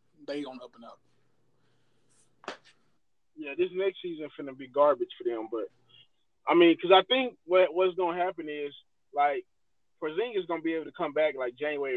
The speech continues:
Speaker 2: February, but at that point, it's gonna be zero point of bringing him back anyway. So he probably gonna miss the whole year. They're gonna be garbage, another top five pick, and go from there.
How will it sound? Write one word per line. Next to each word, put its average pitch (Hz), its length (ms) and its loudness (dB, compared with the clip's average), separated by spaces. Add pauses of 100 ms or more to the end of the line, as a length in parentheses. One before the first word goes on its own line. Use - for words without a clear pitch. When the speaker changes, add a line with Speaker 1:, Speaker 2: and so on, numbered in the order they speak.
Speaker 2:
February, 127 480 -4
but 123 100 -6 (120)
at 127 140 -6
that 170 240 0
point, 123 240 -8 (100)
it's 131 120 -12
gonna 127 180 -12
be 123 240 -16 (100)
zero 143 300 -2 (100)
point 135 200 -6
of 113 120 -12
bringing 123 300 -4
him 113 180 -14
back 117 200 -6 (100)
anyway. 110 340 -8 (160)
So 107 220 -8 (460)
he 151 100 -8
probably 151 300 6
gonna 139 180 -4
miss 143 220 -2
the 123 80 -6
whole 139 260 -2
year. 135 400 -2
They're 131 100 -4
gonna 127 200 -8
be 123 120 -14 (120)
garbage, 135 440 -2 (540)
another 143 340 -4
top 151 260 -2
five 147 280 2 (120)
pick, 143 260 -10 (340)
and 113 160 -18
go 123 180 -8
from 285 120 -16
there. 302 180 -12